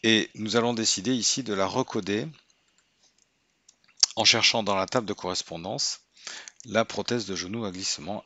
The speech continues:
Elle est ici. Alors admettons que tous ces éléments, on souhaite les recoder en prothèse de genou à glissement tout court sans préciser que c'est, euh, de l'orthopédie. Et là, automatiquement, vous voyez que le libellé s'est mis à jour.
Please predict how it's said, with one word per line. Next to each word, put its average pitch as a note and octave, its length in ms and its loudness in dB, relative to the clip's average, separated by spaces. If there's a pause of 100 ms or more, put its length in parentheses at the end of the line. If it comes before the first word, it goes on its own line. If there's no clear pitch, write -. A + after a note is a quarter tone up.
Elle G#2+ 140 0
est A2 180 -2
ici. - 340 2 (880)
Alors A2 200 8
admettons C#3 420 4
que A2+ 360 2 (100)
tous C#3+ 160 -4
ces B2+ 280 2
éléments, A#2+ 560 0
on F#2+ 80 -6
souhaite - 300 -2
les G#2 80 -4
recoder F#2+ 540 -4
en F2 80 -6
prothèse G2 340 -6
de F#2 80 -8
genou F2+ 300 -8
à F2 40 -8
glissement F2 440 -6
tout - 180 -10
court - 260 -10
sans A2+ 200 0
préciser F#2+ 580 -2
que - 180 -12
c'est, F2 320 -4 (440)
euh, E2 240 -8
de F2 160 -8
l'orthopédie. F2 680 -12 (1300)
Et A2+ 100 6
là, A2+ 360 8
automatiquement, C3+ 1000 0
vous A2+ 180 -6
voyez A#2 360 2
que - 100 -6
le G#2 180 -2
libellé F#2+ 460 -4
s'est - 220 0
mis G#2 240 -4
à - 20 -4
jour. D#2 320 -8